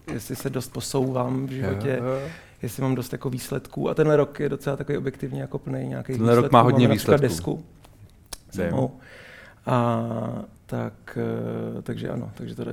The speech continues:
Speaker 1: tohle byl dobrý rok.
Speaker 2: A máš, máš nutkání, eh, jako zlepšovat se, nebo právě mít, seš na sebe hodně přísnej v tom, co chceš, co bys měl dokázat a tak dále?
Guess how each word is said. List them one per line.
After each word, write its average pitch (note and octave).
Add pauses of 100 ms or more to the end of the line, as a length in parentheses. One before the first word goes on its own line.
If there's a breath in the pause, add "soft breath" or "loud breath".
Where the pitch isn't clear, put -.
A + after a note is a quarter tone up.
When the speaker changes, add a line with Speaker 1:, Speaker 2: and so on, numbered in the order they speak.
Speaker 1:
tohle B2
byl B2+
dobrý B2+
rok. A2+ (240 loud breath)
Speaker 2:
A A2
máš, G#2+
máš G#2+
nutkání, G2+
eh, F#2+ (1000)
jako G2
zlepšovat A2+
se, B2+
nebo G2+
právě F#2+
mít, G2 (420)
seš G#2+
na A#2
sebe A#2
hodně A2
přísnej G2+
v -
tom, G2+
co F#2+
chceš, -
co -
bys G2
měl G2+
dokázat F2+
a -
tak G2
dále? F2